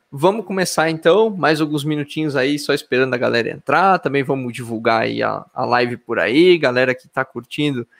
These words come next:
né, quiser divulgar, divulgar os links por aí, né? É,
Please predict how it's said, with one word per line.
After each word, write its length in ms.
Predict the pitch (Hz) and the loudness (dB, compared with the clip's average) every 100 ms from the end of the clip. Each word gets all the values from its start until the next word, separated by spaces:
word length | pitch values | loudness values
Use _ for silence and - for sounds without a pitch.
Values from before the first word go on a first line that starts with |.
| _ _ - | _ _ -8
né, 160 | 113 | -6
quiser 360 | 113 - 117 131 | -6 -4 0 0
divulgar, 440 | 117 120 113 127 | 0 -6 0 0
divulgar 440 | 123 113 113 117 123 | -2 -8 -2 2 2
os 140 | 117 | 0
links 280 | 117 127 - | -6 -8 -10
por 220 | - 120 | -8 -6
aí, 420 | 107 120 175 196 | -2 2 4 4
né? 220 | 156 190 - _ _ _ _ _ | 2 0 -4 _ _ _ _ _
É, 460 | - 127 127 123 | 0 4 4 4